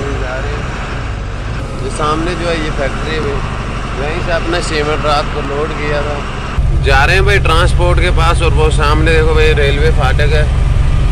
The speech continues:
और यहाँ की गाड़ी देखो यार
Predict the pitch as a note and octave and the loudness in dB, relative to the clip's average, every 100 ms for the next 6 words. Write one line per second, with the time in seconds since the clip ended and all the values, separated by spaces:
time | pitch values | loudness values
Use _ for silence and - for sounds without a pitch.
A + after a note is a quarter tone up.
0 | - - - - - - - - - - | 2 0 2 2 2 2 0 0 2 2
1 | - C#3+ D#3 D#3 D#3 D3+ E3 D#3+ D#3+ - | 2 2 2 2 2 2 2 2 2 2
2 | F3 - - A#2 | 2 2 2 0